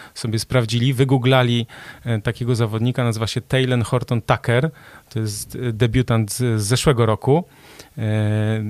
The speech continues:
ja sobie tam obejrzałem kilka akcji, bo on nawet grał w, e, playoffach, chyba w dwóch meczach przeciwko Houston Rockets. To jest chłopak, który ma niewiele ponad metr dziewięćdziesiąt,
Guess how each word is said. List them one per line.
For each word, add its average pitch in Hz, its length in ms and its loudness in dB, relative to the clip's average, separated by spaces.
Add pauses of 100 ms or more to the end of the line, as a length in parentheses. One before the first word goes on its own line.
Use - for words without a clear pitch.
ja 123 140 -4
sobie 120 200 -4
tam 110 220 -2
obejrzałem 120 380 2
kilka 123 280 0
akcji, 139 220 -2
bo 120 100 0
on 117 100 2
nawet 113 360 -2
grał 113 320 0
w, - 220 -10
e, 110 220 0
playoffach, 120 560 -2
chyba 107 160 -6
w 101 80 -6
dwóch 120 240 -2
meczach 110 280 -2
przeciwko - 320 -8
Houston 113 320 -4
Rockets. 107 420 -2 (600)
To - 80 0
jest 143 100 0
chłopak, 156 280 0
który 131 220 0
ma 120 480 4 (200)
niewiele 131 260 2
ponad 117 240 0
metr 117 160 0
dziewięćdziesiąt, 110 680 0